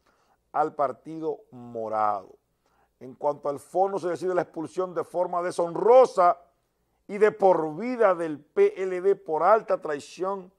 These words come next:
al partido. Amigas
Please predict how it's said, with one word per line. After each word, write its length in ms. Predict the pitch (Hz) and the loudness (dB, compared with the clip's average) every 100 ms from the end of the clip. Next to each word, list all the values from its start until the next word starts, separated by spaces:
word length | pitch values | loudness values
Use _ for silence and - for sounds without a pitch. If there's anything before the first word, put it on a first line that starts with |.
| _ _ _ _ _ _ | _ _ _ _ _ _
al 320 | - 185 196 165 _ _ - - | 2 4 4 0 _ _ -10 0
partido. 1080 | 156 135 117 _ _ _ - 208 135 95 _ _ _ _ _ | 0 0 -4 _ _ _ -12 -10 -10 -16 _ _ _ _ _
Amigas 800 | - 120 123 143 127 113 - _ | -20 -16 -14 -12 -8 -8 -10 _